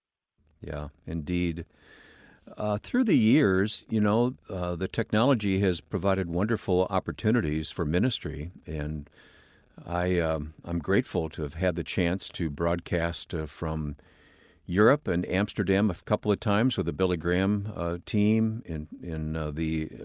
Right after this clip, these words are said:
itinerant evangelist conferences they held back in the eighties. Um, Promise Keepers came along in the nineties, and I was privileged to work with that as well as a,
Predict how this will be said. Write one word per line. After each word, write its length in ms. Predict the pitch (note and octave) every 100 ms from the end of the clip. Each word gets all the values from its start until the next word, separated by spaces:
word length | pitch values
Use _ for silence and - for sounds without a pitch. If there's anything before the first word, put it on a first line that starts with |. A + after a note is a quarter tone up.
| -
itinerant 480 | - E2+ - G#2+ F#2
evangelist 500 | D#2+ F2 F2+ F#2+ -
conferences 500 | F#2+ F#2 G2+ - F#2
they 140 | F#2+
held 260 | E2+ F2 F#2+
back 200 | D#2+ -
in 80 | E2
the 140 | E2+
eighties. 440 | E2 E2 F2+ A#2 - _ _ _ _ _ _ _ _
Um, 400 | - D#2+ D2+ D#2 -
Promise 400 | - G2+ A2 A2
Keepers 360 | - G#2+ G#2+ -
came 200 | - G2
along 320 | F2+ F#2 F#2+
in 80 | F2
the 80 | E2+
nineties, 540 | F2 G2 G2+ A#2+ A2+
and 80 | F2
I 40 |
was 140 | E2+ -
privileged 440 | - G2+ G2 -
to 40 | D#2
work 300 | D#2+ F#2+ -
with 160 | D#2+
that 260 | E2 E2+ F2+
as 160 | D#2
well 440 | D#2+ E2 F2+ A2 G#2
as 180 | D2 D2+
a, 180 | C#2